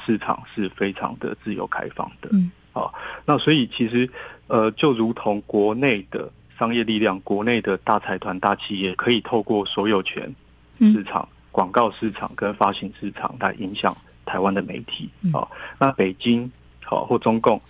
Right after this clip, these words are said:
Speaker 1: 它其实也可以透过这三个主要的市场管道来对台湾的媒体构成影响。你可以看到，就是说最直接的一个做法，就是想办法去影响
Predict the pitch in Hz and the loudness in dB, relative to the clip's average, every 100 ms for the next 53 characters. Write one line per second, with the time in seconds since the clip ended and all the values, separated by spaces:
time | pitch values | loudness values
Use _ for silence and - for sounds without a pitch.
0 | - 135 - 113 123 107 92 127 110 - | -6 -4 -2 -2 0 0 0 0 0 2
1 | 117 98 - 104 - - - - 139 - | 2 2 2 0 0 -8 -6 0 0 0
2 | - 120 120 - - - 123 107 101 - | -10 -10 -6 -8 -8 -10 -2 -2 -2 -6
3 | 107 - - - - 117 - 104 - - | -10 -6 -10 -8 -10 -10 -2 -2 -2 -12
4 | - - 101 95 - 120 101 98 - - | -20 -2 0 0 2 2 2 0 -12 -20
5 | - - 98 101 98 87 101 - - 104 | -8 0 2 2 -2 -4 -8 -12 -2 0
6 | 104 98 - - 104 117 - - _ _ | 0 -6 -12 -14 -16 -14 -14 -16 _ _
7 | - - 101 160 123 135 127 113 123 123 | -18 -14 0 0 2 2 2 2 2 -2
8 | 117 120 120 - - 143 - - - 120 | 2 4 4 0 2 2 0 -14 0 2
9 | 117 104 101 - 110 92 - - - _ | 4 2 -2 0 2 2 -2 -8 -10 _
10 | - 107 - 110 - 98 90 110 98 92 | -2 0 2 0 2 0 2 2 2 -2
11 | 104 - 101 101 - - _ 101 98 117 | -2 0 0 0 -10 -20 _ -2 0 2
12 | - - | 2 0